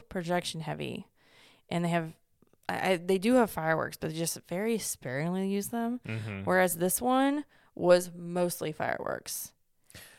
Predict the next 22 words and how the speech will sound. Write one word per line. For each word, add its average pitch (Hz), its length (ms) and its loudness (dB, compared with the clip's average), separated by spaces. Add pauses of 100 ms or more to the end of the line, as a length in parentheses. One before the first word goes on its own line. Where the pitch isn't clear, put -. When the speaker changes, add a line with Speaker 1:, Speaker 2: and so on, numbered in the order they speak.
(240)
Speaker 1:
And 190 240 4
the 180 80 4
music, 190 760 2
I 214 140 8
mean, 214 320 0
it 202 160 0
was 214 360 0
so, 202 680 6
it - 100 4
was 208 160 4
so 196 460 6
great 160 480 0
to 175 120 -2
watch 165 400 4
an 170 140 0
actual, 160 640 0
like, 156 300 -4
legit, 165 580 0 (360)
not 160 460 2 (120)
projection-focused 156 1500 -2 (240)
fireworks - 380 -2
show. - 60 -10